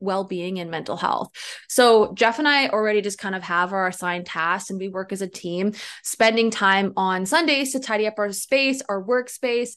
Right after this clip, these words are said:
everything included in that, from dishes to mopping floors to changing the bed sheet. Decluttering and organizing our physical space just feels so good at the end of a Sunday when we've cooked our dinner and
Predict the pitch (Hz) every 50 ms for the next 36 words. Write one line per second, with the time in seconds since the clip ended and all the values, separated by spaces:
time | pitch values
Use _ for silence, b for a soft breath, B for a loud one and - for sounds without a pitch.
0 | - _ - 214 208 208 214 220 214 220 220 220 214 208 208 B B B B B
1 | _ 202 202 202 202 196 - - 220 196 196 196 - - 190 190 190 185 185 180
2 | 175 - - 185 185 185 - 185 175 - - 190 185 185 185 185 - - 208 190
3 | 196 202 190 180 180 180 190 185 185 185 - 190 185 180 185 185 180 185 190 185
4 | - - - 190 - - 202 196 196 208 214 208 208 202 - 175 175 170 - -
5 | - 190 185 180 180 - - 233 226 - 247 220 208 220 247 254 262 254 - 202
6 | 208 214 220 208 196 202 196 208 208 202 - - 196 190 190 190 190 190 190 -
7 | - _ _ - - 214 208 262 262 - 254 226 202 - - - 180 170 156 196
8 | 240 220 - - 247 226 - - - - 240 277 330 359 339 - - 392 370 285
9 | 196 - 190 185 165 180 208 269 311 302 B B B B 262 247 285 269 - 254
10 | 226 233 277 302 320 - - 226 202 196 202 220 226 226 220 214 208 202 196 190
11 | - - - 226 220 - 240 226 220 190 208 196 196 196 196 196 196 196 202 -
12 | 202 190 185 190